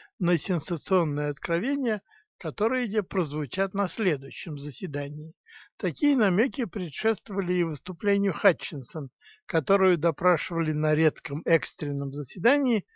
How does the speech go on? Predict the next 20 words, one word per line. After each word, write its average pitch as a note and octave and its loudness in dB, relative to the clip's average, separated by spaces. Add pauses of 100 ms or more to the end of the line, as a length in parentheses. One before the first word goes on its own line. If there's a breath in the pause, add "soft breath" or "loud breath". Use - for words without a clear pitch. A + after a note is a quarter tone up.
(140)
чтобы F3+ 0
подогреть D#3 0
интерес D3+ -2
публики B3 -2
и, G#3 -2
конечно, E3 -4 (320)
говорящих D#3 0
голов. D3+ 2 (640)
На F3 -2
самом C#4 0
деле A#3+ 0
ничего G3+ 0
экстренного F#3 2
и E3 -2
чрезвычайного G3 -2 (460 soft breath)
в A#3 -2
этом G#3 2
заседании G#3 0
не A#3 4
было. C3+ -12